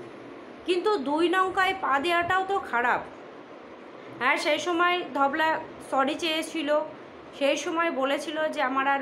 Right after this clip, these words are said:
ভুল হবে না বা এরকম কিছু, কিন্তু সেই সময় তুমি যদি কিছু করো, তোমার হাজব্যান্ডের মাথার অবস্থা কী হবে তোমরা বলো এবার। সেই সময় সন্দীপ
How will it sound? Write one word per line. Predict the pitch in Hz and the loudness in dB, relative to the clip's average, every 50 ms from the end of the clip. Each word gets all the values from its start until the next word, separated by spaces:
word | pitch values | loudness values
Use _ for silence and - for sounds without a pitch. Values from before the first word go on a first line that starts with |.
| 247 - - | -2 -4 -4
ভুল | 233 247 262 | -2 -2 0
হবে | 277 254 220 202 208 240 247 | 0 2 2 2 2 2 2
না | 254 254 262 262 - - - - - - - - - - - - - - - - | 4 2 2 0 0 -6 -12 -16 -16 -16 -16 -16 -16 -16 -16 -16 -16 -16 -16 -8
বা | 233 226 262 262 262 269 262 262 262 262 254 - - - - - - - - - - - - - - - - - - - - - | -2 2 4 6 6 8 6 6 4 2 0 -6 -12 -16 -16 -16 -16 -16 -16 -16 -16 -16 -16 -16 -16 -16 -16 -16 -16 -16 -10 -4
এরকম | 240 294 339 381 403 - 415 370 349 | -2 0 0 0 0 0 0 0 0
কিছু, | - 294 277 - - 202 175 175 - - - - - - - - - - - - | 0 -2 -4 -4 -6 -8 -10 -10 -10 -14 -16 -16 -18 -18 -18 -18 -18 -16 -8 -6
কিন্তু | 349 339 330 415 403 | -2 0 2 2 2
সেই | - - 330 302 330 | 2 2 2 2 2
সময় | 311 381 359 349 381 381 381 381 349 294 240 - - - - - - - - - - - - - - - - - - - - - - - - - | 2 2 2 4 4 4 4 2 0 -2 -6 -8 -12 -16 -16 -16 -16 -16 -16 -16 -16 -16 -16 -16 -16 -16 -16 -16 -16 -16 -14 -14 -14 -14 -12 -6
তুমি | 320 339 339 403 427 | -2 2 4 4 4
যদি | 392 427 415 - 403 - | 4 4 4 4 2 2
কিছু | - 370 277 - 381 | 0 0 -2 -2 -2
করো, | 339 330 294 262 254 247 - | 2 4 4 4 4 2 0
তোমার | 339 330 349 381 370 | 0 2 4 4 4
হাজব্যান্ডের | - 254 233 254 262 254 302 349 349 330 349 370 370 - - - - - - - - - - - | 4 4 2 2 2 0 0 0 0 0 -2 -6 -8 -8 -12 -14 -16 -16 -16 -16 -16 -16 -8 -2
মাথার | 254 262 269 285 285 277 370 370 370 370 349 - - - - | 2 4 4 4 4 4 4 4 4 2 0 -2 -6 -8 -4
অবস্থা | - 269 262 339 349 - - 381 | -2 0 0 0 -2 0 0 0
কী | 381 381 - 330 359 | 0 0 0 0 2
হবে | 330 349 339 359 381 | 2 2 2 0 2
তোমরা | 370 320 302 294 302 294 302 302 | 2 2 2 2 2 0 0 2
বলো | 269 262 202 165 175 185 | 2 2 2 2 2 0
এবার। | 185 180 170 170 - - - - - - - - - - - - - - - - - | 0 -2 -4 -6 -8 -10 -14 -16 -16 -16 -16 -16 -16 -16 -16 -16 -16 -16 -16 -16 -6
সেই | - - 311 349 | 0 2 2 4
সময় | - 359 339 349 359 | 4 4 4 4 4
সন্দীপ | 349 339 330 294 294 302 302 339 339 - | 2 2 2 2 2 2 2 0 0 0